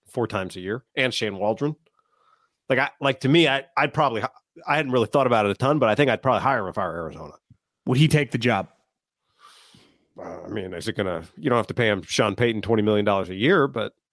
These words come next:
Speaker 1: <clears throat>
Speaker 2: He turned down a, he turned down jobs last year. Remember?
Speaker 1: Yeah, he might, he might turn it down, but I, I, like, to me, that'd be,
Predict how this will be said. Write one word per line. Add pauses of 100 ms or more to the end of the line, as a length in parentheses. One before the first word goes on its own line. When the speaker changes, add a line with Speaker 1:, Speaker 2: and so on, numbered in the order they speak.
(160)
Speaker 1:
<clears throat> (960)
Speaker 2:
He
turned
down
a,
he
turned
down
jobs
last
year. (380)
Remember?
Speaker 1:
Yeah,
he
might,
he
might
turn
it
down,
but
I,
I, (140)
like,
to
me,
that'd
be,